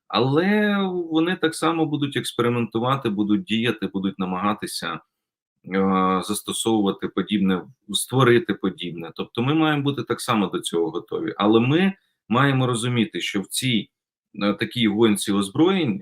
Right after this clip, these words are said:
з технологічній, роботизованій техніці і так далі, ми маємо перемагати.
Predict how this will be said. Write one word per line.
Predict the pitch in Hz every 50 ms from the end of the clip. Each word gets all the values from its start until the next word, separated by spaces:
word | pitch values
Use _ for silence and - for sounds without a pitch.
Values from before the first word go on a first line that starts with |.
| - -
з | - - -
технологічній, | - 117 - - 117 117 110 107 101 107 101 95 - - - 85 87 90
роботизованій | 101 101 95 - - 113 104 95 107 117 113 113 107 101 98 95
техніці | - - 95 98 - - 95 85 - - - 95
і | 80 -
так | - - 101 98 95
далі, | 104 107 110 98 - - _ _ _ _
ми | 113 131 143
маємо | 135 127 117 110 107 107 113 113 107
перемагати. | - 123 120 123 123 123 123 120 107 - - - -